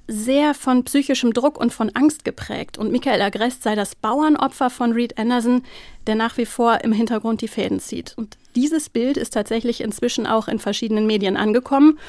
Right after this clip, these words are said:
Und das ist den Verantwortlichen natürlich überhaupt nicht recht. Aussitzen wäre für sie deswegen tatsächlich eine denkbare Lösung.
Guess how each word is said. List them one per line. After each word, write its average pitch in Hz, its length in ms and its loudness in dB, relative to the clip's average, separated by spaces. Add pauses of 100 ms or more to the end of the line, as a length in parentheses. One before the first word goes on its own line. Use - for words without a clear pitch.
(280)
Und 220 180 -4
das 208 160 -4
ist - 160 -6
den 240 140 0
Verantwortlichen 226 1000 -2
natürlich 214 480 -4
überhaupt 240 360 0
nicht 214 180 -4
recht. 254 280 -2 (340)
Aussitzen 269 680 0
wäre 269 280 0
für 262 200 -4
sie 269 100 -2
deswegen 262 400 -2
tatsächlich 247 540 -4
eine 254 100 -2
denkbare 262 440 -2
Lösung. 220 420 0